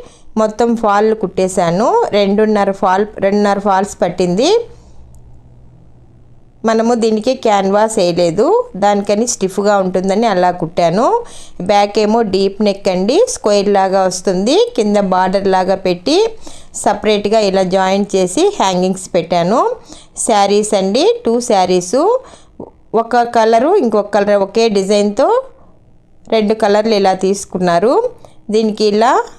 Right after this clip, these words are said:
బెల్ట్ కూడా వచ్చిందండి. ఫ్రంట్ ఏమో వీ షేప్ పెట్టేసి ప్రిన్సెస్ కట్ పెట్టి మొత్తం పైపింగ్ చేశాను.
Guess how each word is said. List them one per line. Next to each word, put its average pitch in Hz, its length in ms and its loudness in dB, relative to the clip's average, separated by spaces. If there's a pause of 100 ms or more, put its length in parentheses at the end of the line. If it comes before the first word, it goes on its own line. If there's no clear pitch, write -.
(140)
బెల్ట్ 202 340 0
కూడా 214 220 2
వచ్చిందండి. 180 640 0 (640)
ఫ్రంట్ 220 420 0
ఏమో 226 200 2 (640)
వీ 220 80 2 (120)
షేప్ 208 320 -2
పెట్టేసి 190 480 0 (880)
ప్రిన్సెస్ 233 500 0
కట్ 190 240 0
పెట్టి 185 320 -2 (680)
మొత్తం 220 360 -2 (140)
పైపింగ్ 202 420 0
చేశాను. 180 480 0